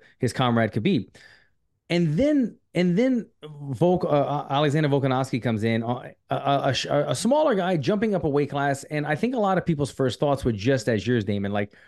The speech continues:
how is he going to compete when a normal fifty-fiver can't compete? But you know what?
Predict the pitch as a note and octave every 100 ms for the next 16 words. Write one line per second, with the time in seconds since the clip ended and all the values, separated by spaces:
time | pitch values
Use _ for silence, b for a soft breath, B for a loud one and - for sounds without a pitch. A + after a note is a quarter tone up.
0 | b b - D3+ G3 A3 F#3+ E3 D#3+ D#3+
1 | C#3 C3 A#2+ - D#3+ C3+ B2 A2+ B2 B2
2 | A2+ A#2 A2 - A2 G#2+ A2+ A2 G#2+ -
3 | A2+ B B B - F3 F3 A#3+ C4 C4+
4 | B3+